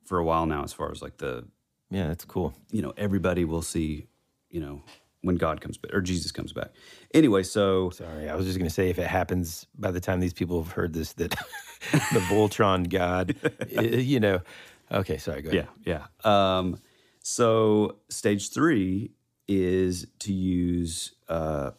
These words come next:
Speaker 1: basically, like, telepathic communication to pretty much, like,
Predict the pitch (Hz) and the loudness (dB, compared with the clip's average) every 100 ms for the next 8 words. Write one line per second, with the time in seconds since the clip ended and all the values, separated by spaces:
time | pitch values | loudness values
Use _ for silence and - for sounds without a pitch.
0 | _ - 101 104 - 98 98 90 85 82 | _ -2 -2 -2 -4 -2 0 0 -2 -4
1 | - - 107 98 101 92 - - 95 82 | -8 0 2 2 2 -2 -4 -6 -4 -2
2 | 80 78 80 80 - - _ _ _ _ | -4 -6 -6 -10 -12 -16 _ _ _ _
3 | - 95 92 90 90 87 85 - _ _ | -2 0 2 2 2 2 -2 -6 _ _
4 | - 120 113 101 - - - - _ _ | 0 4 4 4 0 -8 -12 -16 _ _
5 | 90 90 85 - | -6 -2 -2 -6